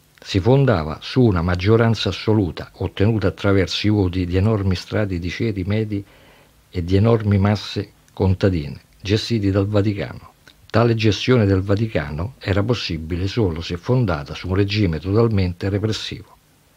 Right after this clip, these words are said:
In tale universo i valori che contavano erano gli stessi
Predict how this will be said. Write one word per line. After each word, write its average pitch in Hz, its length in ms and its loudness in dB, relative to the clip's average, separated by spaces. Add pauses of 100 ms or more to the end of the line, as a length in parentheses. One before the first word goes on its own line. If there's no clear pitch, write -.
(220)
In 98 200 0
tale 110 220 2
universo 110 800 2
i 92 120 -2
valori 101 500 2 (140)
che - 180 -6
contavano 87 800 -4
erano 98 380 -2
gli 123 140 -2
stessi - 580 -8